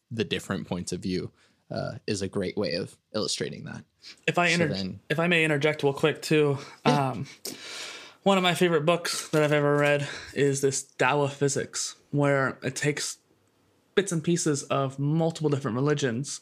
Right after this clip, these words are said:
Speaker 2: and compares it to quantum mechanics, physics, uh, mathematics,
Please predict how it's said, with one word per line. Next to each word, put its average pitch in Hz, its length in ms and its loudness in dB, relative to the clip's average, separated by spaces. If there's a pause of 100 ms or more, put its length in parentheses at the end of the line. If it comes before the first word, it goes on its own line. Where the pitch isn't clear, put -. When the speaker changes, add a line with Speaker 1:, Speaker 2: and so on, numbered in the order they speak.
(340)
Speaker 2:
and 135 100 0
compares 151 420 0
it - 200 0
to 139 500 2 (340)
quantum 135 320 0
mechanics, 160 800 0
physics, 151 760 2
uh, 127 440 0
mathematics, 147 840 -2